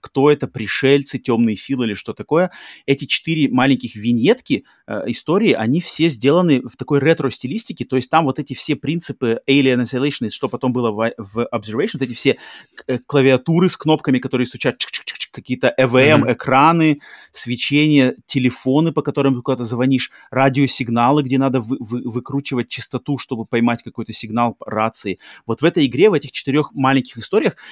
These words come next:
Speaker 1: игра проходится буквально за, наверное, ну, за пару часов её можно пройти. Очень интересно, там постоянно меняется геймплей, где-то ты сидишь, решаешь какой-то пазл за компьютером старым, э, ретро,
Speaker 2: Мгм.
Speaker 1: где-то ты ходишь по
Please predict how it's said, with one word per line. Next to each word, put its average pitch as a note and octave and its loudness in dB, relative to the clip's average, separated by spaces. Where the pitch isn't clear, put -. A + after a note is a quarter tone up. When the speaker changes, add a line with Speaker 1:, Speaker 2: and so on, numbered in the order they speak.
Speaker 1:
игра D3 2
проходится F3 -2
буквально D3 0
за, A2 -2
наверное, A2 -6
ну, C#3 -2
за B2 -8
пару C#3 2
часов - -8
её E4 -8
можно F3 -4
пройти. D3+ -4
Очень E3+ 2
интересно, E3 0
там C#3 0
постоянно E3 0
меняется C#3 2
геймплей, C3+ 0
где-то C3 0
ты C#3 -10
сидишь, C3 -8
решаешь B2+ -2
какой-то B2 -8
пазл B2+ 2
за A#2 -6
компьютером F3+ 0
старым, D3 2
э, A#2+ -4
ретро, B2+ 2
Speaker 2:
Мгм. A#2 -8
Speaker 1:
где-то D#3 2
ты - -6
ходишь C3 -2
по G#2+ 2